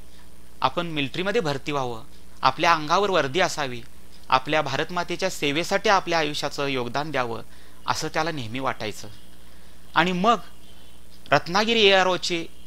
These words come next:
advertise निघाली आणि रत्नागिरी एआरओला तो भरतीसाठी गेला. पहिलाच प्रयत्न,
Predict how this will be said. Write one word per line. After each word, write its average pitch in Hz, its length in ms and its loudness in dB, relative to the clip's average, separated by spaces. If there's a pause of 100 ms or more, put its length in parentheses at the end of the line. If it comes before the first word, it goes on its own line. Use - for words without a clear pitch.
(680)
advertise 160 520 4
निघाली 139 420 0 (420)
आणि 135 220 4
रत्नागिरी 151 440 0
एआरओला 139 520 2
तो 123 320 -4 (800)
भरतीसाठी 151 560 -4
गेला. 110 240 -4 (760)
पहिलाच 180 400 6
प्रयत्न, 143 420 2